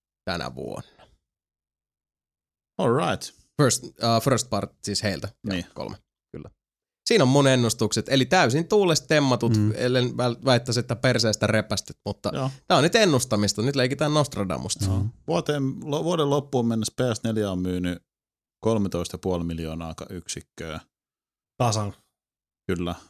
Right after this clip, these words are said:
Speaker 2: Wii U neljätuhatta kaksisataakolmekymmentäseitsemän. <laughs> Xbox One seitsemän ja puoli miljoonaa. Kahdeksan ja puoli miljoonaa, sori, kahdeksan ja puoli miljoonaa.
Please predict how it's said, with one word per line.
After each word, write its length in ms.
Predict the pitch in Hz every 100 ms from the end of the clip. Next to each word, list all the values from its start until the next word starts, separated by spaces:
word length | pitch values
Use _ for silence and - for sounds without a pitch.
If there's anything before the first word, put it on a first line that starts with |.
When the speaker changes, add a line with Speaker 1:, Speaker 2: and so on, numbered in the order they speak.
| _ _ 113
Speaker 2:
Wii 380 | 139 131 107
U 440 | 101 98 95 95 _ -
neljätuhatta 640 | 113 113 101 92 85 87
kaksisataakolmekymmentäseitsemän. 1600 | - 95 - 87 87 85 92 87 85 - - 117 762 - 87 90 698 - - - - 165 214 196
<laughs> 760 | 160 151 - 135 - 117 - 113
Xbox 300 | - 98 -
One 260 | 95 92 - _ _ _ _ _ _ _ _ -
seitsemän 300 | 98 - 87
ja 40 | 85
puoli 160 | 82
miljoonaa. 540 | 92 - 101 110 - - _ _ _ _ _ _ _ _ -
Kahdeksan 300 | 135 139 120
ja 60 | 87
puoli 180 | 90
miljoonaa, 340 | 80 76 76 80
sori, 200 | 78 85
kahdeksan 320 | 98 104 85
ja 40 |
puoli 220 | 80 76 78
miljoonaa. 440 | 71 - 62 110